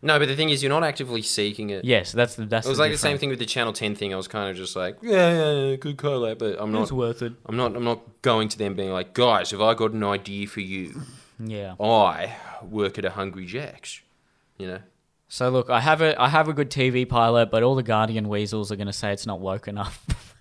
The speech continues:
Speaker 2: <laughs>
Speaker 1: Some
Speaker 2: If
Speaker 1: shit
Speaker 2: that's
Speaker 1: like
Speaker 2: the
Speaker 1: that.
Speaker 2: discourse in one year, <laughs> I'll
Speaker 1: Yeah, yeah,
Speaker 2: <laughs>
Speaker 1: okay. But yeah, it's, it's still, no, it's still journalists though. It needs to be,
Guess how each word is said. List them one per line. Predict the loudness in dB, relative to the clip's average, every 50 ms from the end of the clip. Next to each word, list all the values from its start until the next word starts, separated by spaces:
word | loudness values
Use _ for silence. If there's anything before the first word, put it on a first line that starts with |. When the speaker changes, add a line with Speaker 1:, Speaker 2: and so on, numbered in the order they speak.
| _ _ -20
Speaker 2:
<laughs> | -18 -16 -16 -16 -14 -12 -12 -10 -6 -4
Speaker 1:
Some | 0 2 4
Speaker 2:
If | 4 4
Speaker 1:
shit | 4 6
Speaker 2:
that's | 6 6 6 6 4
Speaker 1:
like | 2
Speaker 2:
the | 2
Speaker 1:
that. | 4 4
Speaker 2:
discourse | 4 4 4 4 6 6 6 6 6 4 0
in | -4 -2 2
one | 4 4 4 2
year, | 0 0 0 0 0 0 -2
<laughs> | 2 0
I'll | 0 0 -2 -12 -12 -10 -12 -12 -12 -10 -4 -4 -4 -4 -6 -20 -20 -14 -14 -14 -14 -14 -18 -20 -16 -8 -2
Speaker 1:
Yeah, | 2 4 6 8 8 8 6 4 0 -8 -14
yeah, | -8 0 2 4 6 6 6 6 4 2 2 4
Speaker 2:
<laughs> |
Speaker 1:
okay. | 4 4 6 6 4 2 2 0 -4 -10 -2 4
But | 4 4 4 4
yeah, | 2 2 4
it's, | 4 2 0 -2 -4
it's | -4 -2 -2 0
still, | 0 2 2 2 2 2 0 0
no, | 2 2 2 2
it's | 2 -2
still | -4 -4 -4 -4
journalists | -4 -2 -2 -2 -2 0 -2 -2 -2 -2
though. | -2 -2 -2
It | 0
needs | -2 -4 -6 -6
to | -8
be, | -8 -10 -10 -12